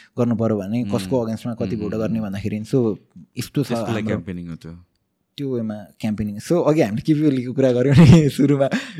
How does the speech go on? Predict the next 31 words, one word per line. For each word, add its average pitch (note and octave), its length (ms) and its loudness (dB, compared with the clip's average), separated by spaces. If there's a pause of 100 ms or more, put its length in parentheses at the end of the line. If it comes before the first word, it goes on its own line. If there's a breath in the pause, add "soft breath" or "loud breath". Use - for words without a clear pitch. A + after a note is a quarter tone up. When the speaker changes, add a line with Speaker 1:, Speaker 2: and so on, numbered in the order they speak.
(200)
Speaker 1:
ए, - 400 -4 (100)
कङ्ग्रेसले E3 460 4
यस्तो D3 260 2
क्याम्पेनिङहरू C3+ 600 2
यता B2 200 2
स्टार्ट A#2 320 -2
गरिरहेछ A2+ 440 0
क्या, A#2+ 120 -6
यो B2+ 240 0
वेमा A#2 260 0
टेक्नोलोजी A#2 520 0
युज A2+ 140 -4
गरिरहेछ, G#2+ 400 -4
नयाँ A2 380 -4 (280)
उहरू G#2+ 320 0
युज G#2+ 160 -2
गरिरहेछ G#2 400 -6
क्या, - 200 -4 (180)
बालेनबाट A2+ 460 -4
सिकेर। C#3 440 4
<laughs> - 1040 -6
तर C3+ 120 -2
अब C3 140 -2
आफ्नै C#3+ 320 -2
युजको C3+ 320 -2
लागि, C3 240 0
आफ्नै - 280 -8
बेनिफिटको C3 460 -10
लागि - 180 -10
हो - 100 -12
त्यो। - 220 -20